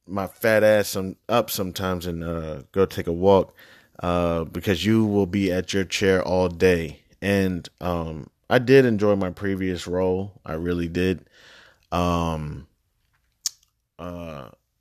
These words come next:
but, uh, trading daily, man, everyone, it's, it's,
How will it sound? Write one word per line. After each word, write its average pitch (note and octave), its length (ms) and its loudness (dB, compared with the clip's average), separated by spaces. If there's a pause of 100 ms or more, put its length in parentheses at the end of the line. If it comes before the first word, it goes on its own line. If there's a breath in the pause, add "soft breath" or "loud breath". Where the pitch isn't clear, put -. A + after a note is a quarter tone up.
(880)
but, F#2+ 220 0
uh, E2+ 400 -4 (300)
trading C#3 720 4 (260)
daily, C#3 640 0 (460)
man, G2+ 1300 0 (280)
everyone, G2 680 2 (840 loud breath)
it's, - 640 4
it's, G2+ 640 -2